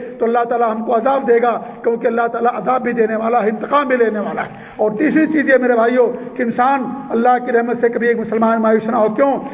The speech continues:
اس لیے کہ اللہ، وہ سوچے کہ اگر کبھی اس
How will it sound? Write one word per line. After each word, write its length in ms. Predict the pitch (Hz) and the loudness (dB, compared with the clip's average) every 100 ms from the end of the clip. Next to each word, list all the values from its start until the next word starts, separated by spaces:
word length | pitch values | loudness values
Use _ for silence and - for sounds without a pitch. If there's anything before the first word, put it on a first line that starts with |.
| - | -8
اس 160 | - 240 | -6 -2
لیے 200 | 269 277 233 - - - | 2 4 2 -2 -10 -4
کہ 120 | 277 285 | -2 -2
اللہ، 300 | 233 233 247 | -2 0 0
وہ 200 | 240 254 240 | 4 4 4
سوچے 540 | 262 269 285 262 - - - | 2 2 2 2 0 -12 -6
کہ 80 | 254 | -2
اگر 180 | 254 | 0
کبھی 220 | 254 254 262 | -2 -2 -2
اس 140 | 247 | -2